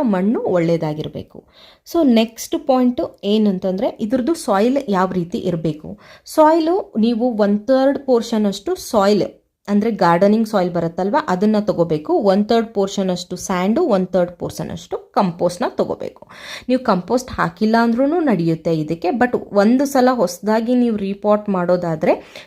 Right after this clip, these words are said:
ಕಂಪೋಸ್ಟ್ನ ಯೂಸ್ ಮಾಡ್ಕೊಳ್ಳಿ. ಎರಡು ಮೂರು ವರ್ಷ ನಿಮ್ಗೆ ಇದ್ರ ಬಗ್ಗೆ ಮತ್ತೆ ಯಾವುದೇ ರೀಪಾಟ್ ಮಾಡೋ ಅಂತ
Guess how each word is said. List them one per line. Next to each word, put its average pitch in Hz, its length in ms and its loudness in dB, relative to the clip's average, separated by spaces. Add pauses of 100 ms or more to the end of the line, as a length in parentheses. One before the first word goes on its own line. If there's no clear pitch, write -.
ಕಂಪೋಸ್ಟ್ನ 247 560 2
ಯೂಸ್ 233 360 2
ಮಾಡ್ಕೊಳ್ಳಿ. 214 440 0
ಎರಡು 196 220 4
ಮೂರು 240 260 2
ವರ್ಷ 220 260 0
ನಿಮ್ಗೆ 226 320 0
ಇದ್ರ 196 240 -2
ಬಗ್ಗೆ 190 300 0
ಮತ್ತೆ 233 400 0
ಯಾವುದೇ 190 360 2
ರೀಪಾಟ್ 202 540 0
ಮಾಡೋ 175 240 2
ಅಂತ 175 220 -2